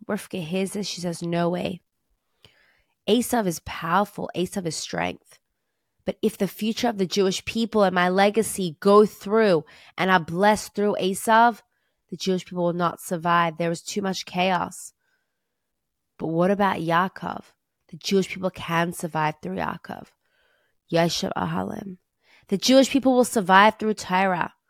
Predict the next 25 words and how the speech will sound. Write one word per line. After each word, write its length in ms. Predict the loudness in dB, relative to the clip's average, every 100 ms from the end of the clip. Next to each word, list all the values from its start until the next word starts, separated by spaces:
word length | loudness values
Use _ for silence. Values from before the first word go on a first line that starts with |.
| _ _ _ 4
That's 340 | 4 4 -2
how 160 | -4 -4
we've 180 | -4
survived 520 | -6 -8 0 2 2 -2
for 100 | -14 _
thousands 580 | 2 4 4 0 -8 -8
of 100 | -8
years. 480 | -4 -4 -2 -8 -12 _ -20 _ -14
We've 120 | -10
survived 580 | -6 -4 2 2 2 0
because 400 | -4 -4 -6 -10 _ _ _ -4
we 100 | -4
are 40 |
strong 840 | -2 -4 -6 0 4 4 4 -2 -12 _ _ _
in 120 | -10 -4
our 220 | 2 2
belief 440 | 2 0 0 -4 -4
systems. 680 | -8 -10 -10 -12 -12 -14 -10
And 100 | -6
no 120 | -4
matter 340 | 0 2 4
what, 400 | 2 4 4 2 _ _ _ -4
we 80 | -4
have 180 | -4 -8
carried 640 | -6 2 4 4 0 -4